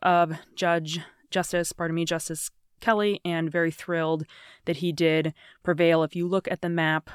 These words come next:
from the primary, you'll see that Judge Dorow really held, um, the counties, the, the counties right there in Waukesha, but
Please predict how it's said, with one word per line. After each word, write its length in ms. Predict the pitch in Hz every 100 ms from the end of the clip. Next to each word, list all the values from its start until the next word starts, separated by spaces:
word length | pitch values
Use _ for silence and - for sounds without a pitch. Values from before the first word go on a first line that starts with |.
| -
from 520 | - 180 165 160 156 -
the 80 | 156
primary, 540 | - 220 196 185 175
you'll 180 | 170 160
see 300 | 156 175 165
that 260 | 156 151 151 - - - -
Judge 240 | 185 175 -
Dorow 560 | 175 170 160 160 156 - _ _ -
really 200 | 185 165
held, 480 | 151 165 160 156 156 - _ -
um, 380 | 170 151 147 143
the 380 | 147 160 151 143
counties, 760 | - 175 165 175 165 160 147 - -
the, 80 | 170 _ -
the 80 | 175
counties 400 | - 170 160 151
right 180 | 170 160
there 140 | 165
in 80 | 156
Waukesha, 580 | 156 147 160 160 143 143 - - _ -
but 240 | 160 143